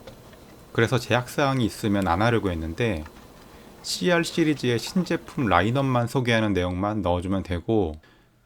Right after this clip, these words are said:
나머지는 그냥 솔직하게 해도 된다고 하길래 그럼 문제없겠다 생각해서 진행하게 되었습니다.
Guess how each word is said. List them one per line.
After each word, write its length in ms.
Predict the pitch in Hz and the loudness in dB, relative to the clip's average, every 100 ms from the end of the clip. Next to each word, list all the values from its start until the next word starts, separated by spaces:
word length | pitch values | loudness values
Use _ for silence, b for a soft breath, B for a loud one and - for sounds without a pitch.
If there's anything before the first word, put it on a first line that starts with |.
| - | 2
나머지는 440 | 110 117 120 117 | 4 4 2 0
그냥 280 | 104 98 101 | 0 0 0
솔직하게 600 | - 160 - - 139 135 | -4 -6 -6 -2 -2 0
해도 140 | 120 | -2
된다고 400 | - 104 104 95 | 0 0 2 0
하길래 480 | 90 92 107 107 76 - _ _ _ | -2 -2 0 0 -4 -14 _ _ _
그럼 300 | - 104 95 | -2 0 2
문제없겠다 560 | 98 98 110 - - 101 | 0 2 2 0 -4 -6
생각해서 680 | 104 92 85 82 92 127 - _ _ | -4 -4 -4 -2 -4 -4 -10 _ _
진행하게 480 | - 101 95 90 113 | -2 0 0 -2 -2
되었습니다. 580 | 90 - 92 80 87 | -4 -4 -8 -6 -8